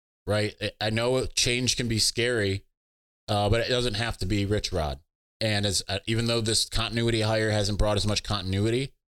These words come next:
as you would, would think, it's still got a ton of continuity in a, in a lot of the best ways. And even though there are new names, they're the types of names that you, that you hope.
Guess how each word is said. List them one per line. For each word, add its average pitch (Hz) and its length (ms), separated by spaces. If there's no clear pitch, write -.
as 117 160
you 120 80
would, 110 120
would 107 220
think, 120 320
it's - 180
still 110 540
got 107 200
a 101 40
ton 135 220
of 123 100
continuity 90 640
in 123 140
a, 120 160
in 113 120
a 104 80
lot 110 200
of 107 80
the 110 40
best 101 280
ways. 90 320
And 90 80
even 104 180
though 104 160
there 101 180
are 95 40
new 123 180
names, 110 560
they're 120 300
the 110 80
types 123 260
of 120 60
names 110 260
that 107 140
you, 107 180
that 107 280
you 98 100
hope. 110 280